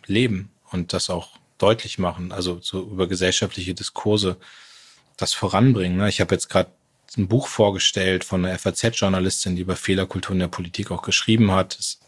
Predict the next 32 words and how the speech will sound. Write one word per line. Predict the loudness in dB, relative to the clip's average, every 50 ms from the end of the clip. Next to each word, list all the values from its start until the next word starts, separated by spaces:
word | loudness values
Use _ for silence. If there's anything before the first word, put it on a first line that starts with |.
| -20 -18 -2
war | 0 2
mir | 2 2
auch | 0 0
sehr | 0 0 2 2
wichtig, | 2 2 2 0 -2 -2 0
dabei | -2 2 4 4 4 4
zu | 2 -2 -2
sein, | -2 -2 -2 -2 -2
weil | -4 -4 -4
ich | -6 -8 -12 -16 _ -20 -20 -20 -20 -20 -20 _ _ _ _ -14
diese | -12 -8 -8 -6
Diskussion | -6 -6 -8 -6 -4 -4 2 4 6 6 6
eben | 6 4
für | 2 -2 -8
total | -10 -6 -4 -4 -4 -4
wichtig | -6 -8 -10 -10 -12 -8 -8
halte. | -6 -6 -6 -8 -12
Ich | -6
glaube, | -2 -2 -2 0 -2
dass | -2 0
eine | 0 0
junge | 2 4 4 4 4
Generation | 4 2 2 2 2 0 -2 0 -2 -2 -2
von | 0 -2 -4 -4
Politikern | -4 -4 -2 -2 0 0 0 0 2 0 2 2 0 0
jetzt | -2 -2 -4 -4 -4
auch | -6 -6
Verantwortung | -6 -6 -4 -4 -4 -2 0 -2 -2 0 -2 -4 -6 -4
immer | -4 -2 0 0 2
mehr | 2 2 2
übernimmt, | 2 4 4 6 6 4 4 2
die, | 0 0 -2 -2 -4